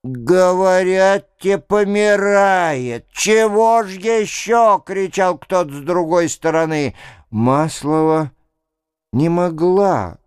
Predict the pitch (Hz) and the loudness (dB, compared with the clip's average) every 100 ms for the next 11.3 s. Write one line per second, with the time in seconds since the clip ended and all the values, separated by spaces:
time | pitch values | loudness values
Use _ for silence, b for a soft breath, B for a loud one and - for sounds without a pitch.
0 | - 113 127 123 127 143 156 131 131 123 | -8 -4 -4 -4 -2 0 2 0 -2 -4
1 | - - 123 123 123 160 185 - - 143 | -8 -4 0 0 0 0 0 -4 -4 -2
2 | 131 135 135 139 170 170 151 156 147 156 | 0 2 2 2 2 2 0 -4 -4 -2
3 | 185 196 139 104 - B B B 131 156 | 2 2 2 -2 -6 B B B 0 2
4 | 151 127 143 151 151 147 160 185 160 151 | 2 0 -2 0 0 -2 -2 -2 -2 -2
5 | 147 143 156 170 156 147 - - 202 175 | 0 0 0 2 2 0 -2 -2 0 -2
6 | 170 B B - - 170 170 180 160 151 | -4 B B -8 0 2 2 0 -2 -4
7 | 160 170 151 143 165 185 180 139 90 - | -2 -2 -2 0 2 2 2 0 -2 -10
8 | B 110 131 143 165 220 240 - - _ | B -2 2 2 2 2 -2 -6 -20 _
9 | _ _ _ _ - 120 170 190 _ _ | _ _ _ _ -4 0 0 -2 _ _
10 | - 233 240 208 170 147 127 120 110 120 | -2 2 2 0 -2 0 0 0 0 0
11 | 117 101 | 0 0